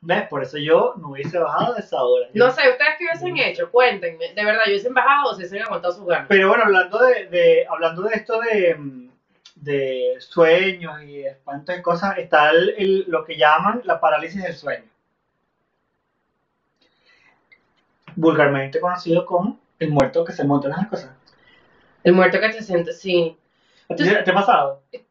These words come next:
Speaker 2: Sí.
Speaker 1: Eso es horrible.
Speaker 2: Pero claro, aquí entonces otra vez entra una discusión enorme de mi vida. Porque bueno, el, el, en, en algunos momentos la brujería y la cuestión, uno se consulta para, tú sabes, para saber qué es lo que es, señora, revíseme el wifi, el algoritmo.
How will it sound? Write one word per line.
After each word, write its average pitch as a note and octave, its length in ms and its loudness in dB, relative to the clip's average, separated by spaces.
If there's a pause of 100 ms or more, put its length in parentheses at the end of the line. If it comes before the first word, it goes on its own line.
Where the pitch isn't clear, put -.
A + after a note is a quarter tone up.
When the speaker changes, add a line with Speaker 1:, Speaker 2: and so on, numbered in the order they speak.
(160)
Speaker 2:
Sí. A#3+ 600 -4
Speaker 1:
Eso D#3+ 220 -8
es C3+ 60 -8
horrible. D#3+ 480 0
Speaker 2:
Pero A#3 220 2
claro, B3+ 480 2
aquí G#3+ 380 -6
entonces B3 500 -6
otra A3+ 300 0
vez C4 240 -2
entra C#4 360 -8
una G3+ 280 0
discusión A#3 480 -4
enorme A#3+ 440 -2
de C4 100 -6
mi F3 120 -2
vida. E3 380 -4 (420)
Porque F#3 260 2
bueno, A3+ 400 2
el, F3 200 0
el, F3 280 -4
en, F3 220 -2
en F3 120 0
algunos E3+ 280 0
momentos A3 380 -2 (100)
la F#3 160 4
brujería F3+ 340 2
y F#3 40 -4
la G#3+ 100 2
cuestión, B3 380 2
uno G3+ 120 -8
se A3 140 -10
consulta G#3+ 460 -4
para, E3+ 100 -2
tú - 80 -20
sabes, F#3 200 0
para F#3 100 -6
saber E3 180 0
qué F#3 60 -4
es G#3 40 0
lo G#3+ 140 0
que A3+ 60 -2
es, A3 240 0
señora, A#3 340 0
revíseme F#3+ 380 -4
el G#3+ 80 -8
wifi, F#3 520 0
el F3 120 -2
algoritmo. F3 680 0